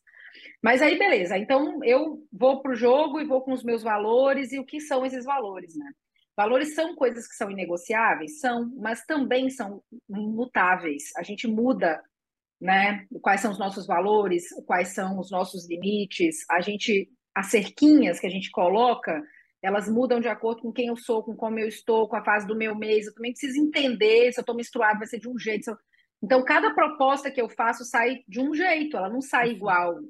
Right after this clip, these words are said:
Speaker 1: E, e cada coisa que eu aprendo, né, serve pra próxima vir mais bem lapidada.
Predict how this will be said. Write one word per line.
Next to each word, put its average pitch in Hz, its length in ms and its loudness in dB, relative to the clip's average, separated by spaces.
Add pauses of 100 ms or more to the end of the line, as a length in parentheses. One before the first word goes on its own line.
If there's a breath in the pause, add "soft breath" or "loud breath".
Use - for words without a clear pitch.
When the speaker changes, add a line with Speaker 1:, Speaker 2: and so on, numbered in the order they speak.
Speaker 1:
E, 208 220 -12 (340 soft breath)
e 214 100 -6
cada 254 320 2
coisa 262 300 2
que 262 160 -2
eu 220 80 2
aprendo, 233 600 -2
né, 226 180 -4
serve 240 380 -2
pra 269 160 0
próxima 254 720 -4
vir 254 380 -6
mais 247 300 0
bem 233 200 -4
lapidada. 226 580 -6